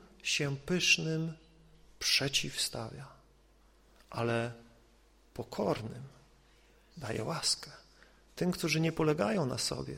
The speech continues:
tym, którzy się nie chlubią niczym w sobie, ale którzy są świadomi swej słabości, którzy są świadomi swych braków, swych niemożności,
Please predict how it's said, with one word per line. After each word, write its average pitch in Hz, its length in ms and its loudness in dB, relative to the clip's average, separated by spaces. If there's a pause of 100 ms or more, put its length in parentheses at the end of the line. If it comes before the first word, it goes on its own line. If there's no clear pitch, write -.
tym, 190 160 4
którzy 170 280 0
się 175 200 0
nie 170 200 0 (280)
chlubią 190 640 2
niczym 127 440 -2
w - 80 -8
sobie, - 400 -6
ale 135 200 -4
którzy 175 500 -2 (260)
są 170 240 2
świadomi 180 600 6
swej - 300 4
słabości, 202 800 0 (1160)
którzy 156 240 -4
są 220 240 2
świadomi 214 500 2
swych 185 280 0
braków, 196 540 0
swych - 300 -6
niemożności, 190 840 -4